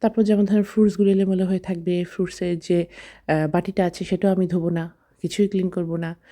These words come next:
তারপরে ধরেন যে, আহ, মেশিনের ওপরে যে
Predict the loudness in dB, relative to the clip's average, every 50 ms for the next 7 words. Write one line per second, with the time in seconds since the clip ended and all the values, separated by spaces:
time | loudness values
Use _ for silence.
0 | -20 -20 _ _ 0 0 2 4 2 2 2 2 0 2 2 0 0 0 0 0
1 | 0 -2 -6 -14 -20 -20 -16 -6 -4 -2 0 0 2 2 2 2 0 -2 0 0
2 | 2 0 0 0 -2 0 0 0 -2 -2 -2 -2 -2 -2